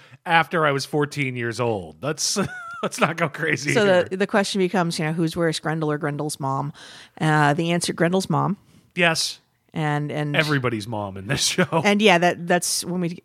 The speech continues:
Speaker 2: talk about overarching themes. It's the relationship one has with family, specifically the relationship between daughters and mothers. But overall, you know,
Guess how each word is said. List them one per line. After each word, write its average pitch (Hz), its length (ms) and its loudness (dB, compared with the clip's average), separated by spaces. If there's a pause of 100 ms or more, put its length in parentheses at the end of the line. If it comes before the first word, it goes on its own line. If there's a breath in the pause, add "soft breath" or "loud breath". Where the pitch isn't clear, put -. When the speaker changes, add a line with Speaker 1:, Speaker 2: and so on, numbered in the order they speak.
Speaker 2:
talk 175 240 2
about 151 220 4
overarching 147 640 2
themes. 143 520 -2
It's - 200 -2
the 160 100 2
relationship 151 680 4
one 147 140 4
has 139 500 2
with 143 300 2 (420 soft breath)
family, 170 500 6
specifically 156 640 4
the 139 100 6
relationship 143 600 4
between 135 400 2
daughters 139 340 4
and 143 100 2
mothers. 175 440 6 (240 loud breath)
But - 120 0
overall, 202 720 6
you 190 60 2
know, 165 200 0